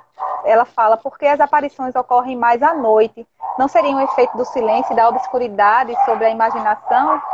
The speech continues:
Aí ele responde, "É pela mesma razão que vos faz,"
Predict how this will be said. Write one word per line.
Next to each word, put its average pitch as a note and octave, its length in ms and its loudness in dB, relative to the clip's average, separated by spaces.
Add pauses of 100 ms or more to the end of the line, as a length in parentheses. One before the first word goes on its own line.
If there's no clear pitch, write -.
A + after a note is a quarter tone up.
(160)
Aí A3 120 2
ele C#4 100 2
responde, B3+ 440 0
"É B3+ 60 4
pela C4+ 240 2
mesma C#4 380 2
razão C4+ 460 2
que C#4 120 0
vos C#4 180 -8 (140)
faz," A3+ 280 2